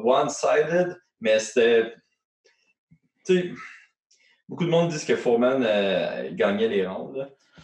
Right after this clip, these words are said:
Euh, puis, euh, c'est ça. Fait que là, je pense au... Je m'en souviens plus à quel round. Je, au cinquième ou au huitième round. Je sais pas pourquoi j'ai ces deux, euh, deux rounds-là. S'il y a quelqu'un qui décide, ils peuvent, euh, me,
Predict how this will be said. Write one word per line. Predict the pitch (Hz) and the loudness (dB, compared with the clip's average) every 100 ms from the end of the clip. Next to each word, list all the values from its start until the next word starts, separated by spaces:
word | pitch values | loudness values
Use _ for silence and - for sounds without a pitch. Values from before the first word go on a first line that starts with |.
| - - | -20 -8
Euh, | 92 92 92 87 90 87 80 - - - | -6 -2 -2 -2 -4 -6 -8 -12 -20 -20
puis, | - 104 101 | -14 -4 0
euh, | 98 95 92 | 2 2 -2
c'est | 123 | -4
ça. | - 127 | 0 0
Fait | - - | 0 -2
que | 110 | 0
là, | 110 139 | 2 0
je | - | 2
pense | 156 156 - | 0 0 -2
au... | 95 90 90 - - | -4 -4 -10 -18 -16
Je | - | -12
m'en | 95 | -10
souviens | - 113 | -6 -4
plus | - | -2
à | 208 | -4
quel | - 80 - | -4 -6 -6
round. | - 254 185 | -4 -4 -4
Je, | - - _ _ _ 120 | -10 -20 _ _ _ -16
au | |
cinquième | - 170 180 226 | -4 -2 0 0
ou | 123 | 0
au | 98 | -4
huitième | - - 196 | -4 -2 0
round. | 95 120 110 | 0 -2 -6
Je | - | -6
sais | |
pas | - | -4
pourquoi | - 175 127 | -2 -2 -4
j'ai | 117 | -6
ces | 117 | -8
deux, | 107 107 110 | -10 -10 -4
euh, | 98 92 90 - _ _ - | -2 -2 -2 -6 _ _ -6
deux | 120 | -2
rounds-là. | 117 110 113 139 | -2 -4 -2 -2
S'il | - 131 | -2 -2
y | |
a | 117 | -2
quelqu'un | 117 131 | -4 -8
qui | - - | -14 -16
décide, | - 135 | -14 -12
ils | 131 | -4
peuvent, | 113 110 | -4 -2
euh, | 98 95 95 - _ _ | -4 -4 -6 -10 _ _
me, | 101 92 | -6 -4